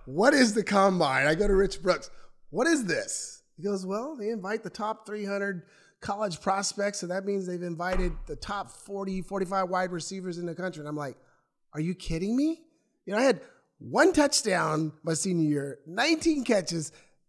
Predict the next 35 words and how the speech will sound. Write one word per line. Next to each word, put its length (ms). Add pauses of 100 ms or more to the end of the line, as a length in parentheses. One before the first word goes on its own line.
and 100
they're 200
inviting 420
me. 180
I 140
just, 340 (120)
I 160
could 240
not 340
believe 460
it. 200 (800)
But 400 (580)
again, 600
I'm 140
thinking, 360
"Well, 480 (480)
let's 320
go 220
check 300
it 100
out." 240 (460)
It's 140
an 80
opportunity 800
for 140
me 180
to 80
measure 560
myself 580
against 340
some 140
of 60
the 80
top 320 (160)
athletes 500